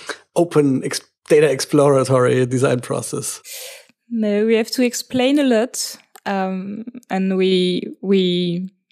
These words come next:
Speaker 2: explain a lot at the beginning. We try to be as clear as possible at the start of the project, so there is no surprise. Um, but what's, what's cool is that when they come to us, they need expertise,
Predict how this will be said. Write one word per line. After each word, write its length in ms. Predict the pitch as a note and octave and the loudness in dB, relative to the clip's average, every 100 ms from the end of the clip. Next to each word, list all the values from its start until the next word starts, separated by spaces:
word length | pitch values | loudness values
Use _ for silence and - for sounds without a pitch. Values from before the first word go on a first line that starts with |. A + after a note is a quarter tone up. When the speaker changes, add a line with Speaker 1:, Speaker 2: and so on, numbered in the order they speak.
| _ _ - - | _ _ -14 -8
Speaker 2:
explain 480 | G#3 - B3+ C#4 | -6 0 2 4
a 40 | B3+ | 4
lot 200 | A3 G#3+ | 2 0
at 100 | G3 | -2
the 80 | F#3 | 0
beginning. 640 | G3+ G3 F#3+ F#3 A3+ A#3 | 0 0 0 0 -2 -2
We 100 | F#3 | -2
try 360 | - G#3+ G3+ | -2 0 0
to 200 | G#3 - | 0 -4
be 440 | G3 G3+ G3+ G3+ G#3 _ _ _ _ _ - | -2 0 0 0 -2 _ _ _ _ _ -6
as 220 | G3+ G#3 | -2 -2
clear 400 | - C4+ B3 A#3 | -4 0 2 4
as 180 | A3+ A3+ | 2 0
possible 680 | - A#3 - G3+ G3+ G3 F#3+ | 0 -2 0 0 2 2 0
at 160 | G3 F#3+ | -4 -4
the 100 | G3+ | -4
start 340 | - G#3 G#3 | 0 0 0
of 120 | G3+ | 0
the 100 | F#3+ | -2
project, 540 | F#3+ G#3+ G3+ G3 F3 F3 | -2 0 0 0 -2 -2
so 160 | G#3 | -4
there 220 | F#3+ F#3 | -2 0
is 240 | F#3 F#3 G3 | 0 -2 0
no 160 | G3 | 0
surprise. 640 | G3 G3 - F3 F3 G#3+ - - - - - - - | 2 -2 -4 -2 -2 -4 -10 -12 -14 -12 -14 -12 -2
Um, 420 | G3 F#3+ F#3+ G3 G3 | 0 2 2 0 0
but 280 | A3 A3 - _ _ _ _ _ | -2 -2 -8 _ _ _ _ _
what's, 600 | A3+ B3 - - - - - _ - _ _ | -2 0 -2 -8 -10 -12 -16 _ -20 _ _
what's 320 | - A3 A#3+ - | -6 -4 -4 -6
cool 320 | - D4+ B3+ | -2 2 2
is 200 | A3+ G#3 | 2 2
that 240 | A3 G#3+ | -2 -2
when 320 | - B3 A#3+ | -2 2 4
they 100 | A#3 | 2
come 260 | A3+ B3 A#3+ | 2 2 2
to 240 | - - | 0 0
us, 220 | G3+ G3 - | 0 0 0
they 120 | G#3 | 2
need 220 | G#3+ G3+ | 2 2
expertise, 760 | G#3 - G#3 G3+ G#3+ F#3+ A3+ | -2 -2 -4 -4 0 -2 -2